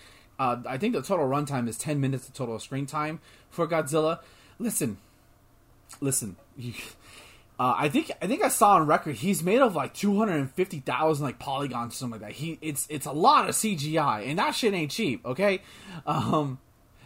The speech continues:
eh, so, like, and, and, and there's a lot of detail to the big guy. I like the slow approach. I like the fact that you only saw, like, especially in the Hawaii scene, when you first really see him for the first time, you only saw, like, the side of his, uh, like, the side of his torso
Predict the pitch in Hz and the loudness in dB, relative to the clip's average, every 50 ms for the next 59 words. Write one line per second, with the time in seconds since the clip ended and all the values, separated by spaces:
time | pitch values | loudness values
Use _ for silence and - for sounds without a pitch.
0 | - - - 139 - - 139 - - - 160 147 147 147 139 127 147 151 147 147 | -20 -12 -8 -8 -6 -6 -6 -4 0 4 4 6 6 4 2 0 0 -2 -4 -2
1 | 156 156 156 151 - - 143 143 165 226 262 220 185 180 196 180 151 127 139 185 | -2 -4 -4 -4 -4 -4 -2 2 4 4 4 4 4 6 6 4 4 2 -2 -4
2 | 196 - 156 135 - 139 117 117 110 95 117 113 107 110 107 95 87 82 - - | -4 -4 -6 -8 -6 -6 -6 -6 -4 -4 -4 -4 -4 -4 -6 -6 -8 -10 -16 -20
3 | - - - - - - - _ _ - _ _ _ - _ - 147 170 202 254 | -20 -20 -20 -20 -20 -20 -20 _ _ -20 _ _ _ -14 _ 2 6 8 10 10
4 | 269 269 220 165 147 139 143 156 165 165 165 160 - - 139 135 139 131 - 151 | 8 6 4 0 0 2 4 8 8 8 8 6 2 -4 -6 -6 -4 -4 -2 0
5 | 139 127 127 123 120 - 131 104 90 - - - - - - - - 127 147 156 | 2 4 4 2 2 -2 -4 -4 -4 -4 -6 -8 -10 -10 -10 -8 -2 0 2 2
6 | 151 151 147 147 147 143 139 139 - 147 135 - 131 120 117 120 - 113 - - | 2 2 2 2 2 2 0 -2 -4 -8 -6 -4 -2 -2 -4 -4 -6 -12 -10 -8
7 | - 127 123 - 123 123 127 131 131 127 123 - - - 131 117 110 110 110 107 | -6 -6 -4 -2 -2 -2 0 0 0 0 -2 -2 -4 -4 -4 -2 -2 0 -2 -2
8 | - 120 117 - - 139 - - 139 127 123 120 117 117 117 117 123 120 - - | -4 -6 -10 -8 -8 -8 -6 -6 -6 -6 -4 -4 -2 -2 0 0 -2 -4 -6 -8
9 | 120 113 113 113 110 107 - - - 123 120 - - - 139 123 127 147 165 160 | -8 -8 -6 -8 -8 -8 -10 -10 -8 -8 -8 -8 -10 -12 -10 -6 -2 2 2 4
10 | 151 143 131 - - 131 123 123 117 117 113 - 123 110 - - 113 110 104 - | 4 2 0 -2 -4 -4 -6 -6 -8 -10 -12 -10 -10 -10 -8 -8 -10 -10 -10 -12
11 | - - - - - 135 127 - - 139 131 127 127 123 - 135 120 120 117 117 | -18 -20 -20 -14 -8 -8 -8 -4 -2 0 0 0 0 -2 -2 -2 -2 -2 -4 -6
12 | - - 117 - - 135 95 - 110 110 110 104 - 120 104 120 - - 101 - | -8 -8 -8 -6 -4 -4 -4 -4 -4 -6 -8 -8 -10 -12 -14 -14 -12 -14 -14 -12
13 | - 117 107 - 120 - 120 110 110 107 104 - - 110 104 98 - 101 101 101 | -12 -14 -14 -12 -10 -8 -8 -8 -8 -8 -12 -12 -12 -12 -12 -12 -12 -12 -12 -12
14 | 95 | -12